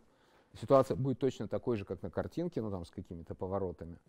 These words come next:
Ну и значит, я могу реализовать любую транспозицию, значит, я могу реализовать любую,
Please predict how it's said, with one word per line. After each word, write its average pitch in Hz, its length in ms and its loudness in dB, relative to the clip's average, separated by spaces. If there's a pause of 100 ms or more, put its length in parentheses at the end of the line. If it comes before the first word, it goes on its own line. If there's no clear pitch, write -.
(520)
Ну 165 200 6
и 139 100 0
значит, 170 320 -2
я 156 100 4
могу 151 220 2
реализовать 131 460 6
любую 123 260 2
транспозицию, 143 680 -2
значит, 127 320 -4
я 127 80 0
могу 123 280 -2
реализовать 110 580 0
любую, 110 540 -2